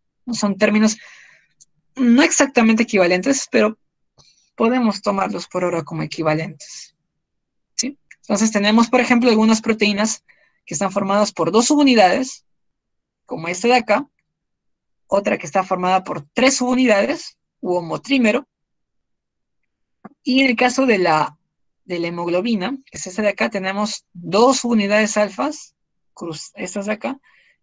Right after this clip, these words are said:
y dos subunidades beta. Entonces este es un tetrámero, pero técnicamente hablando es un heterooligómero. Tiene dos idénticas, dos alfas y dos betas, ¿no? Por decirlo así.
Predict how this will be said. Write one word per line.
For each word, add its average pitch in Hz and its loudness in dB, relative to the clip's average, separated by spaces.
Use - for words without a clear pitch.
y 190 -8
dos 214 2
subunidades 175 -6
beta. - -10
Entonces 208 -2
este 233 0
es 233 -2
un 277 0
tetrámero, 202 2
pero 196 0
técnicamente 208 -2
hablando 196 2
es 190 -2
un 226 -2
heterooligómero. 196 0
Tiene 190 -2
dos 220 0
idénticas, 214 0
dos 196 2
alfas 196 0
y 175 0
dos 175 0
betas, 147 -4
¿no? 226 -14
Por - -10
decirlo 170 -4
así. 156 -8